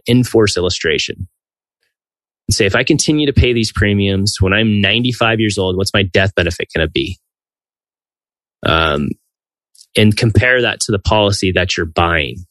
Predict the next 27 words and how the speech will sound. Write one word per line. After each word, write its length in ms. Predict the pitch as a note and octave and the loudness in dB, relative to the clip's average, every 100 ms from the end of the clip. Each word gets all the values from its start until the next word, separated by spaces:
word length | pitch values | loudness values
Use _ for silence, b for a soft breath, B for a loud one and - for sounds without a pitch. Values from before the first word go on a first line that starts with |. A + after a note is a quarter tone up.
| - | -2
And 300 | G#2+ G#2+ G#2 B B | 2 2 0 B B
if 140 | B2 C3 | 0 0
it's 120 | F3+ | 0
a 60 | C#3 | 0
variable 540 | A2+ A#2 B2+ B2+ A#2+ | 2 2 2 2 2
life 320 | A2+ A2+ G#2+ | 2 -2 0
or 80 | G#2+ | 0
a 60 | F#2+ | 2
universal 640 | G2 G#2 F#2+ G#2 - G#2+ | 2 0 2 0 0 0
life 260 | G2 G#2+ - | 0 -2 -2
policy, 580 | A#2 A2 G#2+ A#2 A#2 A2+ b _ | 0 0 0 -2 -4 -6 b _
make 180 | C3+ D#3+ | 2 2
sure 240 | - E3 | 0 0
the 180 | C#3+ G#2 - | 2 0 0
agent 460 | G#2+ A2 B2 A2+ - | 0 0 0 -4 0
doesn't 360 | A2+ A2 G#2+ | 0 0 -2
project 440 | - G2+ A#2 A#2 - | -2 0 0 0 0
that 200 | G2 F#2+ | -2 0
in-force 680 | - D3+ E3+ - D3 C#3 - | 2 2 2 2 2 2 0
illustration 800 | C3 B2 - A#2+ G#2 - F#2+ F#2+ | -2 -2 -2 0 0 0 -4 -2
at 180 | G2 F#2 | -2 0
more 320 | G#2 A2 A2 | 2 4 4
than 160 | G2+ F#2 | 2 0
five 320 | - G2 A#2 | -2 0 2
and 100 | C3+ | 0
a 40 | |
half 340 | A2 F#2+ G2 | 0 0 -2